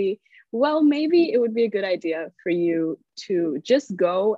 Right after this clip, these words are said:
and express how you're feeling," because I've often found that people will sit for weeks on end feeling a particular way and bottling up their emotions that are very, very negative emotions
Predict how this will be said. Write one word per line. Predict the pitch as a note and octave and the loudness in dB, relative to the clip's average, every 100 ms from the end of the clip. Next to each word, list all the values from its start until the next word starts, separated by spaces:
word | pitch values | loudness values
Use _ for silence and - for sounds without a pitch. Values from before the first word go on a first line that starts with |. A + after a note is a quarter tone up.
| - | -4
and | F3 F3 F3 - | -8 -6 -6 -8
express | - - D3 F3 - | -8 -8 -8 -8 -8
how | E3+ | -10
you're | E3 E3+ E3+ E3 | -6 -6 -8 -8
feeling," | E3 F#3+ A#3+ - - - | -6 -6 -8 -16 -18 -6
because | G#3 G#3 - | -2 -2 -2
I've | F#3 G#3+ | -2 0
often | A3 A3 A3 | 0 -2 -6
found | G#3+ F3 F#3+ F3+ | -6 -8 -6 -6
that | - | -8
people | G3 G3 A#3+ | -10 -2 0
will | A3 G3 | 0 -4
sit | - - F3 - - - _ _ _ | -8 -2 -2 -2 -10 -20 _ _ _
for | G3 F#3 | -6 -4
weeks | E3 D#3 F#3 A3 - - - | -4 -4 0 0 -2 -16 -10
on | F3+ F3 | -8 -6
end | E3 E3 F3+ - | -6 -6 -6 -6
feeling | F#3 F3+ F3+ | -6 -4 -4
a | |
particular | E3 E3+ - F3+ F3 D#3+ | -8 -14 -12 -6 -4 -2
way | D3+ D3+ F#3 | -4 -4 -4
and | F3 D#3+ - | -6 -8 -6
bottling | D#3+ E3+ F3 E3+ | -4 -2 -4 -4
up | D#3+ - _ _ _ | -8 -12 _ _ _
their | F3 F3 - | -6 -4 -4
emotions | E3 D#3 - A3+ C#4 - F#3 | -6 -8 -6 -6 -6 -8 -6
that | F#3+ | -4
are | F#3+ F#3 | -4 -6
very, | F3+ F3 G#3+ B3 | -6 -2 2 4
very | A#3+ A3 | 4 0
negative | F#3 F3+ | -2 -6
emotions | F3 E3 E3+ A#3 C#4+ | -6 -8 -6 -4 -4